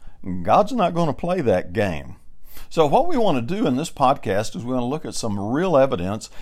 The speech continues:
of what it means to follow Jesus. What, what are some of those basic traits of really being a Bible-based, I like to say New Testament Christian? And, and it's not just showing up for attendance.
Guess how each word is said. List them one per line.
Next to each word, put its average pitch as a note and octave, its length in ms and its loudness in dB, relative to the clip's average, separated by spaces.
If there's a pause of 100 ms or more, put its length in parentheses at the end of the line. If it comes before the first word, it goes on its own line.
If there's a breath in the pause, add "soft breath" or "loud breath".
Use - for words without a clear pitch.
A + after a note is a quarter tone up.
(160 loud breath)
of E3 160 4
what A3 200 2
it F#3 120 0
means D3+ 360 -2
to B2+ 80 -2
follow A#2 360 4
Jesus. G2+ 560 -4
What, F#3+ 280 -2
what G#3 120 0
are B3+ 140 -2
some E3 300 -4
of C#3 60 -2
those B2+ 240 0
basic G2 720 -4
traits G#2 540 0 (320 loud breath)
of G2+ 240 6
really C#3 680 0 (460 soft breath)
being A#2+ 600 0
a F2 160 -4
Bible-based, G#2 1120 2
I F#2+ 120 2
like A2 200 6
to - 60 4
say F#2+ 200 0
New G2 220 -2
Testament G#2+ 720 -2 (340 soft breath)
Christian? A2 500 -2
And, A2 280 -2
and D#3 160 0
it's - 220 4
not G#3 320 8
just D3+ 240 0
showing C#3 420 4
up A#2 300 6 (180 loud breath)
for B2+ 180 4
attendance. G#2 800 -2